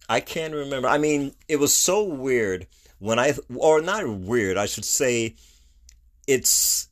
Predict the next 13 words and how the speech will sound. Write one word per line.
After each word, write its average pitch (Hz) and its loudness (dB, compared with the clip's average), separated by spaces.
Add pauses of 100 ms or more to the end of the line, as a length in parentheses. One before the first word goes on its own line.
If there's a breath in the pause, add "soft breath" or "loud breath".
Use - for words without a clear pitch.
(100)
it's 170 0
kinda 320 2
cool 220 -2
to 131 -4
me 113 -8 (340)
when 110 -2
you 123 0
look 127 0
at 139 -4
the - -14
progression 98 -2 (480 soft breath)
of 95 0 (840)
visual 110 2